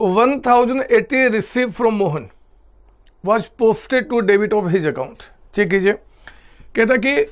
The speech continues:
ये रहा हमारा महामंत्र बच्चे, जिसमें मैंने सारी बातें आपको समझाई थी। आप यहाँ सुनना शुरू करेंगे। अगर हमने मोहन से वन थाउजेंड एटी रिसीव किया है तो जरा बताओ सही एंट्री क्या होना चाहिए था?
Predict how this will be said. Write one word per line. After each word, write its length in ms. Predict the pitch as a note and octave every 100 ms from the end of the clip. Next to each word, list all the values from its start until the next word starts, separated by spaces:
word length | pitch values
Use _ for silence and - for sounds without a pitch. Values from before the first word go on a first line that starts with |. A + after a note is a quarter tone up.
| - -
ये 120 | A3+
रहा 160 | A#3 B3
हमारा 380 | A#3 A#3 A#3 A3+
महामंत्र 520 | G#3+ A3 A3 G3+ A3
बच्चे, 320 | G#3+ A3+ B3 A3
जिसमें 320 | F#3 - G#3+
मैंने 220 | G#3 G3+
सारी 280 | - F#3+ G#3+
बातें 260 | G#3 G3 G#3
आपको 180 | F#3+
समझाई 360 | G3 G3 F3 F#3+
थी। 200 | G3 A3 A#3
आप 180 | E3 E3+
यहाँ 160 | F3 F#3
सुनना 280 | - F#3 F#3+
शुरू 240 | - F#3+
करेंगे। 360 | F#3 F3+ F#3 A3+ - - - - - - - -
अगर 220 | A3+ C4+
हमने 220 | C#4 C#4
मोहन 400 | C4+ A#3 A3 B3 A3+
से 240 | - C#4
वन 300 | B3+ A3+ A#3+
थाउजेंड 340 | G#3+ A#3 A#3 B3
एटी 300 | A3 F#3+ A#3+
रिसीव 380 | G#3+ - B3 F#3
किया 200 | G3 F3+
है 80 |
तो 80 | F3+
जरा 200 | G#3 A3+
बताओ 440 | A3+ A3 A#3 B3 -
सही 300 | - G#3 A3+
एंट्री 320 | A3+ G#3 B3
क्या 140 | F#3+
होना 160 | A3 G#3+
चाहिए 240 | - G#3
था? 200 | F#3+ G3